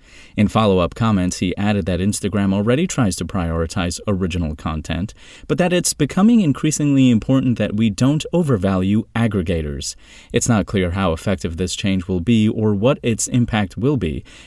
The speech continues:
Mosseri said that the company does its best to predict whether a given photo or video is original, but they can't know for sure. The move comes as Instagram has taken other steps to incentivize creators to post original content on its platform first,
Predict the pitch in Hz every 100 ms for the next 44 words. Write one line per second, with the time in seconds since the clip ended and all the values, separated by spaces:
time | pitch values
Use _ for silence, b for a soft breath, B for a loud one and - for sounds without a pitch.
0 | B 110 180 214 175 - 143 156 107 95
1 | 92 - 147 143 143 113 110 120 123 98
2 | - - 117 - 110 101 117 104 98 -
3 | 95 90 95 90 85 107 104 - - 92
4 | 95 110 107 82 95 95 98 101 98 92
5 | 85 143 113 85 82 B B B B 127
6 | 127 - 135 123 196 202 - 156 170 107
7 | 104 120 101 110 76 76 - _ _ -
8 | 107 117 107 127 117 101 95 113 - 104
9 | 101 101 107 - 117 110 110 113 135 143
10 | - 135 - 139 123 - 165 117 87 82
11 | 80 - 87 82 85 117 - B B B
12 | 139 202 240 - 131 151 151 135 - 160
13 | - 71 76 82 78 - - 85 - 92
14 | 78 80 - 113 - -